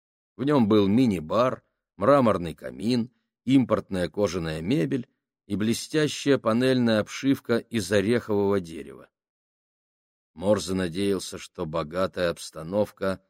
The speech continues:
даст Саксу почувствовать, что экипаж и офицеры Мары Кордой высокого мнения о нем, особенно сам капитан. Конечно, это был обычный трюк. Сакс не производил на Морзе хорошего впечатления —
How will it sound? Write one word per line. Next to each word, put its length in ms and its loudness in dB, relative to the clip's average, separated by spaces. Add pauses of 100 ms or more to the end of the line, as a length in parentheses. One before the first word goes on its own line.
(160)
даст 460 -4
Саксу 560 -4
почувствовать, 960 -6 (280)
что 360 -6
экипаж 720 -4
и 80 -6
офицеры 640 -4
Мары 380 -2
Кордой 580 -4 (440)
высокого 600 -2
мнения 520 -4
о 120 -14
нем, 460 -2 (320)
особенно 560 -2
сам 360 -8
капитан. 640 -16 (920)
Конечно, 480 -2
это 200 0
был 300 2
обычный 600 -2
трюк. 520 -6 (640)
Сакс 520 0
не 100 0
производил 720 0
на 160 0
Морзе 400 -2
хорошего 600 -6
впечатления — 960 -10